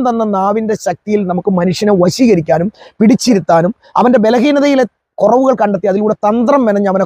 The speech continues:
കൂട്ടാനും അവനിൽ നിന്ന് സമ്പത്ത് ശേഖരിക്കാനും ഒക്കെ കളി-, കഴിയും. അത് എളുപ്പമാണ്. കാരണം അതൊരു പിശാചിന്റെ സാന്നിധ്യമാണ്. പിശാചിന്റെ സാന്നിധ്യം ഭൂമിയിൽ ശക്തമായിട്ട്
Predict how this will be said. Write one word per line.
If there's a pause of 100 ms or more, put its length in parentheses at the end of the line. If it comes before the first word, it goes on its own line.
കൂട്ടാനും (320)
അവനിൽ
നിന്ന്
സമ്പത്ത്
ശേഖരിക്കാനും
ഒക്കെ
കളി-,
കഴിയും.
അത്
എളുപ്പമാണ്.
കാരണം
അതൊരു
പിശാചിന്റെ
സാന്നിധ്യമാണ്. (280)
പിശാചിന്റെ
സാന്നിധ്യം
ഭൂമിയിൽ (100)
ശക്തമായിട്ട്